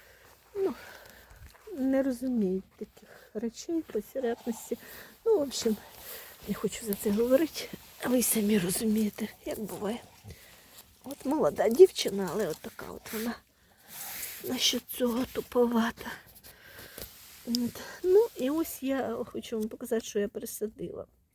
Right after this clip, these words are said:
Е, Summer Gold, це англічаночка, плетиста.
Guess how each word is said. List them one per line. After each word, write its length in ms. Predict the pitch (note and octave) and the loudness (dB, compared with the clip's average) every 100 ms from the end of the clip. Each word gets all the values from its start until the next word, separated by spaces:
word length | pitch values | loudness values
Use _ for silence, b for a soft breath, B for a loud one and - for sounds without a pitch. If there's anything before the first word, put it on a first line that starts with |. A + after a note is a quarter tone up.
| _ _ _ _ _ _ _ _ _ _ - _ _ | _ _ _ _ _ _ _ _ _ _ -20 _ _
Е, 40 | C4 | -10
Summer 880 | B3+ A#3 - - C4+ B3+ A3 A3+ A3 | -6 -6 -6 -4 0 2 2 0 0
Gold, 480 | C4 G4 G4 _ - b b b b b b | 4 6 6 _ -20 b b b b b b
це 220 | - A#3 | -8 -2
англічаночка, 1080 | G#3 A#3 A#3+ A#3+ - - - - - - - | 0 2 2 0 -4 -8 -6 -6 -8 -12 -12
плетиста. 840 | - B3 - - G3+ - - - | -4 -4 -4 -10 -8 -8 -12 -20